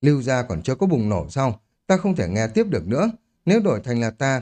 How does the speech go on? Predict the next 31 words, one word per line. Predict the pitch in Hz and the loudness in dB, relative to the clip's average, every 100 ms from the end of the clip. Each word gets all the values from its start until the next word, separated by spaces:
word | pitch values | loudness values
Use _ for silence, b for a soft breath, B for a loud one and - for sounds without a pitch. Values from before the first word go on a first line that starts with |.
| - | -2
ta | 95 90 | -2 0
chắc | 160 165 | -2 -2
chắn | 104 113 | 0 0
sẽ | 147 | 2
giết | 151 202 202 | 0 0 -2
hắn | 190 196 | 0 2
đầu | 95 - | 0 0
tiên." | 143 131 - _ _ _ _ _ _ | 0 0 -6 _ _ _ _ _ _
"Ai | 113 107 | -2 2
nói | 104 156 | 2 2
không | 160 120 | 0 -2
phải | 104 73 | -4 -4
chứ? | - 220 220 _ _ _ | 0 0 0 _ _ _
Nếu | 175 | 2
như | 214 185 | 4 2
dám | 147 147 | 0 0
nói | 175 196 | 0 0
chuyện | 196 107 | 0 0
như | 117 | -2
thế | 175 | -2
này | 160 85 | -2 -2
với | 104 | -2
ta, | 110 113 98 - _ | 0 0 -2 -8 _
ta | 127 | -2
không | 120 127 | 0 0
đánh | 101 127 165 | 2 0 2
chết | 233 226 | 0 0
hắn | 107 156 | -2 0
mới | 190 | 0
là | 101 | 0
lạ." | 82 104 | 0 -2